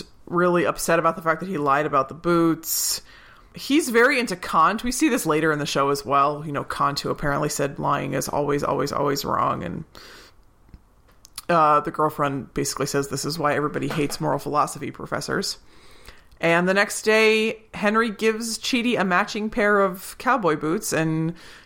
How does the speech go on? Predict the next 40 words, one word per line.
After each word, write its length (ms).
Chidi 320
can't 200
bring 160
himself 520
to 440
turn 260
them 120
down, 320
so 160
he 140
gets 240
to 80
clomp 360
around 340
in 120
this 240
flashy 380
footwear. 520
<laughs> 1500
At 320
Michael's 600
somber 440
going 220
away 220
party, 480
Tahani 380
tries 260
to 80
give 160
a 40
speech, 600
and 240
Michael 240
just 180
keeps 240
interrupting 540
with, 140
like, 160
these 200
depressed 840